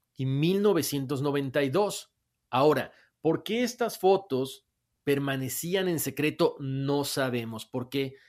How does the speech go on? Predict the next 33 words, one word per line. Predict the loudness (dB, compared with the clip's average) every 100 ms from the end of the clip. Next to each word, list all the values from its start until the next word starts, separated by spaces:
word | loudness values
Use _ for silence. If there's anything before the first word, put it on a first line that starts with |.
| _
por | -4 0
ahí | 2 4
ya | 6
hubo | 6 4
algunas | 2 0 -2 -2
fotos | -4 -4 -6
que | -6
se | -6
desclasificaron, | -8 -10 -10 -12 -14 -4 0 0 -2 -6 -16 -20 _ _
pero | 4 6 6 2 4
obviamente | 6 8 4 0 -2 -4
que | -4
son | -6 -4 -2
las | -4
que | -6 -6
no | -2 -2
se | -4 -6
notan | -6 -8 -6 -2
tanto, | 0 2 0 -4
¿no? | -4 -2 -2 -6 _ _ _
Aquí | -2 4
hay | 4
otro | 4 2
punto, | 2 0
como | 0 0
les | -2 -2
comentaba, | -6 -4 -4 -4 -2
hay | -2
alguna | 0 0 0
variación | 2 2 2 0 -2 -2 0 0
de | 2
metros, | 0 -2 -8 -6
¿no? | -2 -2